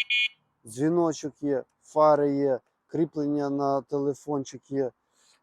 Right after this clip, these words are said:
Bluetooth є, можна телефон тут підключити. Є сигналка, дзеркала, гарно, дуже гарно видно. Навіть от дивися, просто супер.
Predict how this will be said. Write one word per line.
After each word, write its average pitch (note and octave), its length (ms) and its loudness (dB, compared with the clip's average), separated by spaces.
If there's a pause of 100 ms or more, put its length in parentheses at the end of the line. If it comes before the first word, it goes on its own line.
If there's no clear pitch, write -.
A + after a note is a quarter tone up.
Bluetooth E3+ 680 0
є, D#3+ 80 0
можна D#3 320 -2
телефон D#3 440 -6
тут C#3 140 -20
підключити. C#3+ 720 -10 (540)
Є C#3 460 4
сигналка, D#3 840 -2 (340)
дзеркала, D3+ 640 0
гарно, C#3+ 360 2
дуже C#3 320 -12
гарно C3 380 -4
видно. B2 420 -12 (300)
Навіть A#2 320 -12
от A#2 140 -20 (120)
дивися, C3+ 400 -8 (600)
просто B2+ 300 -10
супер. - 340 -20